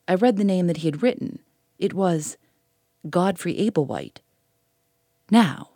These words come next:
said the sergeant, "come with me and look at the man on the bed." I went with him and looked at the man on the bed.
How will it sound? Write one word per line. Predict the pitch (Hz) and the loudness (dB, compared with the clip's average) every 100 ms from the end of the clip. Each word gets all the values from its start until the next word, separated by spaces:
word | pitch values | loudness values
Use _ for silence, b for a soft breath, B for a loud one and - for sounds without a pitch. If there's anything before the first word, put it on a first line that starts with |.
| _ | _
said | - 139 | -8 -8
the | 151 | -4
sergeant, | 139 135 151 - b b | -4 -2 -4 -8 b b
"come | - 240 202 | 0 4 4
with | 160 | 4
me | 208 165 - b b b - | 2 0 -4 b b b 0
and | 170 | 2
look | 196 190 | 4 2
at | 165 | 0
the | |
man | 160 156 151 | 4 6 6
on | 139 | 4
the | 139 | 4
bed." | 180 165 - - - _ _ _ _ - | 2 0 -4 -12 -20 _ _ _ _ -8
I | 160 | -4
went | 175 220 | -2 -2
with | 135 135 | -2 -4
him | - - b b b - | -8 -12 b b b -4
and | 165 180 | 0 2
looked | 180 160 | 0 -4
at | 151 | 2
the | |
man | 156 151 143 | 4 6 4
on | 135 | 2
the | |
bed. | 131 180 135 - | 2 0 -2 -10